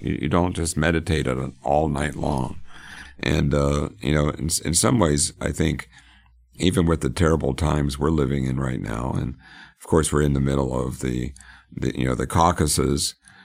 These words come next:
and, uh, I think, uh, a lot of people out there that if you're reading the Trumpet and you're reading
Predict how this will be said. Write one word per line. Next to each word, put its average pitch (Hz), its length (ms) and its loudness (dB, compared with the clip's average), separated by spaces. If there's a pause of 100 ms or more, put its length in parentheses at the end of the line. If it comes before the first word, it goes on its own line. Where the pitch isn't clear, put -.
(300)
and, 69 460 0
uh, 69 380 -2 (400)
I 71 100 -2
think, 73 460 -2
uh, 65 280 -2
a - 60 -6
lot 76 160 2
of 82 80 0
people 69 260 2
out 67 160 0
there 76 120 2
that 67 120 0
if 67 120 -6
you're 62 100 -2
reading 73 300 2
the 64 80 -2
Trumpet 73 460 -2
and 64 140 -2
you're 64 120 -2
reading 65 460 -2